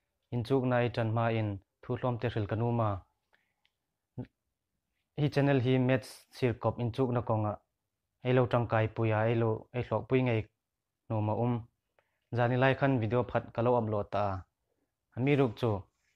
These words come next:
ama sana na na chu du thu chu sam no hle ani.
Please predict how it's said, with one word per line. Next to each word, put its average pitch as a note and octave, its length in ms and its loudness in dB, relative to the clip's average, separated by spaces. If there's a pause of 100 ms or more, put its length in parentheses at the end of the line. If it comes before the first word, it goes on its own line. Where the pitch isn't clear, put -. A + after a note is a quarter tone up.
ama B2 140 -4
sana B2 220 0
na C3+ 180 2
na C3 220 2
chu A2 320 -2
du A2 140 -4
thu A#2+ 140 -6
chu A#2 100 -8
sam G#2+ 240 -4
no B2 120 0
hle A2 160 0
ani. A#2 200 0